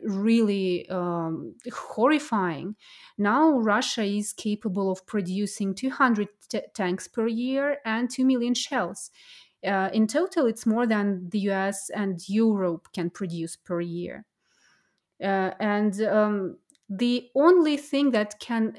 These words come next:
uh, slightly console us that Russia is using much more than it's, uh, producing even now with these raised numbers. But still, we see that after the,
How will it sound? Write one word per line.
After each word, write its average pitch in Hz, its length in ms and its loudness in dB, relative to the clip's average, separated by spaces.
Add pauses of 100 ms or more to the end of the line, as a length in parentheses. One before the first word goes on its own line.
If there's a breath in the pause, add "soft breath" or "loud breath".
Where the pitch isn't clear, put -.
(120)
uh, 208 340 -2
slightly 247 560 0
console 277 580 2
us 180 360 -2 (540)
that 208 300 0
Russia 226 480 0
is 190 220 0
using 202 400 2
much 196 320 -2
more 208 340 2
than 175 380 -2
it's, - 720 -8
uh, 185 480 -2
producing 202 640 0
even 190 300 -2
now 190 220 2
with 160 320 -4
these - 260 -8
raised 180 380 -4
numbers. 175 480 -8 (540 loud breath)
But 220 200 2
still, 226 520 2
we 175 140 0
see 220 400 -4
that 185 300 -4
after 180 320 -4
the, 175 880 -2